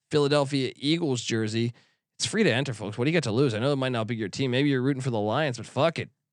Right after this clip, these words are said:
Might as well, might as well get that Lawrence Taylor jersey. Might come with some cocaine on it or something.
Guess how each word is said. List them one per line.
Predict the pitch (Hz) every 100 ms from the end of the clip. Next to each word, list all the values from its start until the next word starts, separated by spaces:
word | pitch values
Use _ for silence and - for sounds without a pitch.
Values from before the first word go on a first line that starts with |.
| -
Might | 123
as | 143 147
well, | 143 117 - _ _ _ -
might | 160
as |
well | 156
get | 143 156
that | 156
Lawrence | 147 156 131
Taylor | 156 175 180
jersey. | 143 131
Might | 135 151
come | 143 160
with | 151
some | 160
cocaine | 156 151 156 175 190
on | 165
it | 139
or |
something. | 131 139 117 120